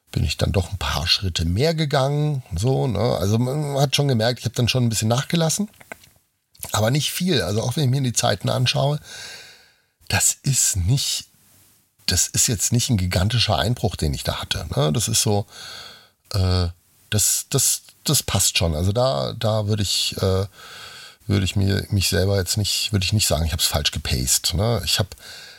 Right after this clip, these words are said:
ähm, hab dann in der dritten Runde hab ich irgendwie, äh, auch auf dem Weg runter irgendwie die fünfundachtzig Prozent Herzfrequenz einfach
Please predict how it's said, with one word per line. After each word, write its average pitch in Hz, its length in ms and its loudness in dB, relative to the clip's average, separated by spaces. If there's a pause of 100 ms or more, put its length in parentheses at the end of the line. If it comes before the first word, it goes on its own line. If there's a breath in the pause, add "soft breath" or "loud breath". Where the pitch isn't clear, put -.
(420 loud breath)
ähm, 90 340 2 (800)
hab - 140 -2
dann 95 160 0
in 110 80 4
der 90 100 2
dritten 113 300 0
Runde 104 320 2
hab 92 100 2
ich - 240 -4
irgendwie, 98 440 0 (300)
äh, 87 260 2
auch - 220 -2
auf 95 120 -2
dem 92 120 2
Weg 85 200 -2
runter 107 280 2
irgendwie 87 240 0
die 82 60 -2
fünfundachtzig 90 580 -2
Prozent 82 360 0
Herzfrequenz 92 640 0
einfach 80 380 -2